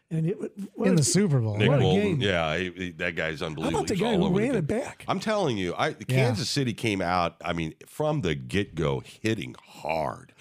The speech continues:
Speaker 1: They did.
Speaker 3: I mean, it was like they, uh, they were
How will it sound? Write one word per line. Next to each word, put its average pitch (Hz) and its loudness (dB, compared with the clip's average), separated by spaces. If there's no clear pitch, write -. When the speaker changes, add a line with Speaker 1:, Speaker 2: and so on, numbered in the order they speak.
Speaker 1:
They 254 0
did. 180 0
Speaker 3:
I 90 0
mean, 95 0
it 127 0
was 98 0
like 76 0
they, 113 -2
uh, 107 -8
they 123 0
were 98 2